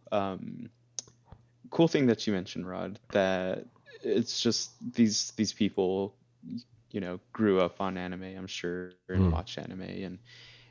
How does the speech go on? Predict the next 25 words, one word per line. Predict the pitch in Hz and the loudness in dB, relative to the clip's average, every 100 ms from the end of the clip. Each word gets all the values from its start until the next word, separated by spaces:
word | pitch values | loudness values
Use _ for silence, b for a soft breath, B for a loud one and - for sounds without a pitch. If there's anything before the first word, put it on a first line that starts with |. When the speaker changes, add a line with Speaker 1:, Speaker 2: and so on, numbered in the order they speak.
| _ | _
Speaker 1:
and | 117 101 101 101 | 2 2 2 4
wanted | 101 98 95 | 6 6 2
to | - | 0
bring | 92 95 95 | 2 2 2
that | 90 87 - _ _ _ _ - | 2 2 -2 _ _ _ _ 0
passion | 110 104 - 101 92 | 4 4 4 0 0
into | - 101 95 - - 95 98 - - - _ | -4 -4 -4 -4 -6 -6 -8 -10 -12 -12 _
their | 113 95 | 4 6
work | 98 101 | 4 2
here. | - 110 98 87 92 104 _ - | 0 0 0 0 -4 -8 _ 0
Speaker 2:
Mm-hmm. | 90 92 | 4 6
Speaker 1:
And | 101 95 92 | 4 2 2
it, | 101 87 104 107 104 | 2 4 6 6 4
it | 120 | 4
really | 120 143 113 | 6 6 6
shows. | - - 98 87 87 101 - | 4 4 4 4 0 -2 2
Like, | 107 - | 4 8
it, | 127 135 | 8 8
it's | 120 | 6
not | 147 123 120 | 6 4 4
an | 113 | 2
anime | - 104 104 95 90 | 2 2 2 2 2
game | - 95 101 | 2 2 0
or | 98 | -6
anything, | 110 107 - 101 107 | -6 -6 -4 -4 -4